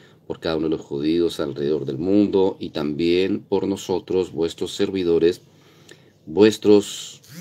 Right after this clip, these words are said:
hermanos, vuestros ajim, vuestros compañeros de camino. Y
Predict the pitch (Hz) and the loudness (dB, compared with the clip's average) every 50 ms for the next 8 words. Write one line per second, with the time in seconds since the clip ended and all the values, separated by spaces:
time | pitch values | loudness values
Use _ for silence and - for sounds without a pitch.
0 | 196 196 139 - - 78 73 - 69 82 90 87 90 95 98 107 - 71 69 - | -16 -16 -14 -10 -8 -6 -4 -4 -2 -2 0 0 0 0 -2 -4 -4 -8 -12 -12
1 | - 67 - - - - 92 95 87 82 87 85 - - 87 90 - - - 90 | -14 -16 -16 -16 -10 -6 -4 -4 -2 -2 -4 -4 -4 -2 0 -2 -2 -2 -4 -6
2 | 85 - - _ - - 107 107 107 104 92 - - _ _ - 76 71 67 71 | -6 -6 -10 _ -2 2 2 4 4 2 0 -4 -10 _ _ -10 -8 -6 -4 -4
3 | 82 82 80 73 78 78 - - - - - - - - _ _ _ _ _ _ | -2 -2 -4 -4 -6 -8 -10 -12 -12 -14 -16 -18 -20 -20 _ _ _ _ _ _
4 | _ _ _ _ _ - - 64 82 80 78 78 78 - 131 - - - 131 160 | _ _ _ _ _ -16 -8 -2 0 0 2 2 0 -2 -6 -12 -20 -20 -20 -18
5 | 185 196 156 - - - - - - 143 139 - 90 87 80 73 131 131 - _ | -18 -18 -18 -20 -20 -20 -14 -10 -8 -6 -2 -2 -2 0 -2 -2 -4 -8 -14 _
6 | _ _ _ _ _ _ _ _ _ - - _ _ _ - - - _ _ _ | _ _ _ _ _ _ _ _ _ -20 -20 _ _ _ -20 -20 -20 _ _ _
7 | _ _ _ _ _ _ _ _ _ _ - - _ _ _ _ _ - - _ | _ _ _ _ _ _ _ _ _ _ -20 -20 _ _ _ _ _ -20 -20 _
8 | _ _ _ - 73 76 76 76 76 73 73 71 71 71 67 - - | _ _ _ -12 -10 -8 -6 -6 -6 -6 -6 -6 -6 -6 -8 -10 -12